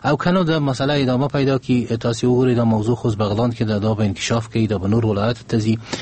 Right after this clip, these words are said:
هغه چا سره چې توپک ده، هغه سره چا چې واک ده، هغه به اول چوکۍ نه خوشي کوي، بیا به چوکۍ چې خوشي کوي، به خلک قتلونه کوي، بیا به وایي چې زه په ریاست جمهوري مېمانخانه کې به ما سره دغه دی، لاره شته.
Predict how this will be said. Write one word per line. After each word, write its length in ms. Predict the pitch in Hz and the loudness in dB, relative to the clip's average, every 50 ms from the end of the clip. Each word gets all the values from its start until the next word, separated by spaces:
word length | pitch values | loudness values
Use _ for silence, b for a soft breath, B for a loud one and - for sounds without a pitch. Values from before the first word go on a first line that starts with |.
| B B B | B B B
هغه 180 | 127 120 127 | 0 0 0
چا 180 | - - 131 123 | 0 0 -2 -2
سره 200 | - - 113 110 | -2 -2 -2 -2
چې 80 | 110 - | -2 -2
توپک 320 | - 110 101 - 143 135 123 | -2 -2 -2 0 0 -2 0
ده، 200 | 113 127 120 113 | 0 0 0 0
هغه 160 | 113 110 113 | 0 0 -2
سره 200 | 113 - 113 107 | -2 -2 -2 -2
چا 200 | 110 - 113 107 | -2 -2 -2 -2
چې 120 | 107 - | -2 0
واک 280 | 110 117 135 143 139 - | 0 2 2 0 0 0
ده، 160 | 127 127 117 113 B B B B B B | -2 -2 -2 -2 B B B B B B
هغه 180 | 110 113 120 131 | -2 0 0 0
به 100 | 120 123 | 0 0
اول 280 | 120 117 117 120 127 123 | 0 0 0 0 0 0
چوکۍ 300 | - 113 104 98 - 151 | 0 -2 -2 0 0 0
نه 160 | 151 147 131 | 0 0 0
خوشي 280 | - - - - - | -2 -4 -4 -4 -4
کوي، 200 | 113 - 123 120 | -2 0 2 2
بیا 100 | 117 120 | 2 2
به 60 | 117 113 | 0 0
چوکۍ 420 | - 113 107 104 - 131 123 - | 0 -2 -2 0 0 -2 -2 -2
چې 40 | - | -2
خوشي 320 | - - 131 - - 123 | -2 -2 -2 0 0 -2
کوي، 200 | 107 123 117 110 | 0 0 0 0
به 60 | 98 | 0
خلک 260 | 101 - 131 135 131 - - | -2 -2 0 0 -2 -2 -4
قتلونه 360 | - 120 110 120 131 143 143 | -6 -4 -2 0 0 2 2
کوي، 280 | 135 - 135 127 123 120 B B B B B B - | 0 0 0 0 0 0 B B B B B B -2
بیا 120 | 139 143 | 0 0
به 60 | 135 | 2
وایي 220 | 135 135 147 143 127 | 2 2 2 0 0
چې 100 | - 117 | -2 -2
زه 160 | 117 135 139 | -2 -2 0
په 80 | 117 123 | 0 0
ریاست 220 | 123 120 113 147 | 0 0 0 0
جمهوري 340 | 131 117 131 120 127 139 131 | 0 2 2 2 2 2 2
مېمانخانه 520 | 120 123 117 117 113 110 104 120 127 135 | 2 2 2 2 2 0 0 0 0 -2
کې 120 | 123 - 123 | -2 -2 -2
به 80 | 123 | 0
ما 160 | 120 123 131 | 0 0 0
سره 220 | 123 - 135 131 127 | 0 0 0 0 0
دغه 220 | 131 131 143 147 | 0 0 0 0
دی، 100 | 127 120 | 0 0
لاره 240 | 117 120 127 117 120 | 0 2 2 0 0
شته. 260 | 117 - - 131 113 | -2 -2 -2 -4 -4